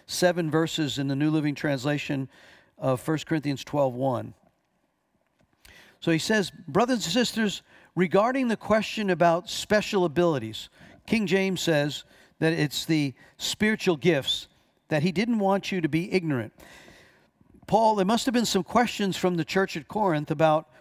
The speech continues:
"What about these gifts?" What he says, "Look, I don't want you to be ignorant about this. I want you to understand the principles of the special abilities that the Spirit gives us, and that you would understand this." Then he goes on, he says,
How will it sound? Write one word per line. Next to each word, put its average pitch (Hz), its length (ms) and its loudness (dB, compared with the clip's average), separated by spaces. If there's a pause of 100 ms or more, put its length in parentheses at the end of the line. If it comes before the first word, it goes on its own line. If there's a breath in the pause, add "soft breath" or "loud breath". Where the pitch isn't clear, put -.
"What 202 160 2
about 226 260 2
these 190 220 -2
gifts?" 180 320 0
What 165 100 -2
he 165 80 0
says, 147 300 -2 (420 soft breath)
"Look, 175 140 2
I 160 80 2
don't 196 120 2
want 220 200 -2
you 185 40 -6
to 175 60 -2
be 156 160 2
ignorant 160 260 -2
about 117 300 -2
this. - 320 -12 (100)
I 139 60 2
want 180 340 0
you 202 60 0
to 175 120 2
understand 170 680 0
the 131 60 -4
principles 147 640 -4 (280 loud breath)
of 147 140 0
the 135 100 -4
special 226 540 -2
abilities 190 880 0 (360 soft breath)
that 156 140 -2
the 147 100 -4
Spirit 175 400 -2
gives 127 260 -2
us, - 340 -10 (920 loud breath)
and 139 120 -2
that 151 200 0
you 170 80 4
would 156 80 2
understand 160 560 0
this." 131 180 -4
Then 143 100 -2
he 143 60 -2
goes 196 200 0
on, 160 180 4
he 170 60 0
says, 151 380 0